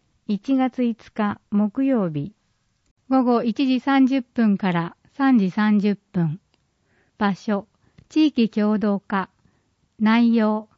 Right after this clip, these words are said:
国などの行政全般に関する意見、相談。相談員、行政相談委員。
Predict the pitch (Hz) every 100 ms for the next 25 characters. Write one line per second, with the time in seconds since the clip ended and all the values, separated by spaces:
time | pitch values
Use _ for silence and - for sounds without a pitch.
0 | _ _ _ 269 285 320 320 254 196 160
1 | 160 - 202 247 294 320 311 285 294 262
2 | 254 262 254 254 247 233 233 220 180 -
3 | 247 - 185 156 185 _ - 185 185 165
4 | 165 202 _ _ _ _ _ - 277 277
5 | 269 247 202 170 185 - _ _ _ _
6 | 214 254 269 - 269 247 247 247 233 226
7 | 233 254 220 175 147